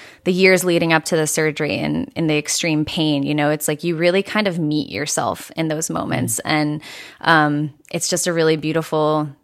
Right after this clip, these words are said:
Speaker 1: thing to, like, look back on it and be like, "I got through that. Like, I can do fucking <laughs> anything." Like, you know,
Speaker 2: Yeah.
Speaker 1: you, you find your strength in the dark places, but also gotta say your song Swim, like, that
Speaker 2: Mm.
Speaker 1: really helped me through.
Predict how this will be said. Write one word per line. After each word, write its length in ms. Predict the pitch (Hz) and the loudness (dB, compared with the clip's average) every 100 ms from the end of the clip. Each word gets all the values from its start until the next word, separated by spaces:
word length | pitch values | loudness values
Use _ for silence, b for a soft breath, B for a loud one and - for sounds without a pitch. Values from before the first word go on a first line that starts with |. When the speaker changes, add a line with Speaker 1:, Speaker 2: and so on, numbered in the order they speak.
| _ | _
Speaker 1:
thing 380 | - 175 156 156 | 0 2 2 0
to, 120 | 170 | 0
like, 280 | 151 143 - | 0 -2 -4
look 260 | - 156 - | -4 -4 2
back 220 | 165 156 | 2 2
on 140 | 160 151 | 0 -2
it 140 | 139 | -2
and 140 | 151 | -2
be 120 | 151 151 | -2 -2
like, 320 | 147 147 _ - | -2 -4 _ -6
"I 240 | 139 214 | -4 -2
got 380 | 247 269 - - | 2 2 0 -10
through 240 | - 170 | -4 -2
that. 260 | 156 82 160 | 0 0 0
Like, 160 | 151 - | -2 2
I 120 | 160 | 0
can 200 | 180 320 | 0 -4
do 300 | 262 185 - - | -2 -2 -4 -4
fucking 320 | 180 - 151 | -4 -2 0
<laughs> 20 | |
anything." 720 | - - - - - 160 185 175 | 4 6 6 6 6 4 0 6
Like, 240 | 196 190 | 6 6
you 160 | 202 202 | 2 6
know, 300 | 185 196 240 B B | 6 6 4 B B
Speaker 2:
Yeah. 120 | B - | B 2
Speaker 1:
you, 120 | 214 | 2
you 180 | 214 214 | 4 0
find 400 | - 196 202 202 | 6 6 6 2
your 120 | 196 | -2
strength 600 | - - 185 180 - - - | -2 0 2 0 -6 -16 -4
in 280 | 175 170 165 | -2 -2 -2
the 80 | |
dark 340 | 165 170 170 - | 2 4 2 0
places, 520 | 190 175 165 160 160 | -2 -2 0 -2 0
but 320 | 165 160 156 B B B | 2 2 0 B B B
also 260 | 175 170 180 | 2 4 4
gotta 200 | 175 170 | 4 4
say 340 | - 175 165 | 6 6 6
your 140 | 160 170 | 2 -2
song 320 | - 170 165 | 2 2 0
Swim, 600 | - 170 175 165 156 151 - | -4 0 2 4 2 -2 0
like, 460 | 160 156 - - - _ 143 | 2 2 -4 -20 -20 _ -4
that 220 | 127 143 | -2 2
Speaker 2:
Mm. 20 | |
Speaker 1:
really 220 | 190 196 | 4 4
helped 280 | 208 208 - | 4 0 0
me 120 | 220 214 | -2 0
through. 420 | 226 214 160 | 0 0 -2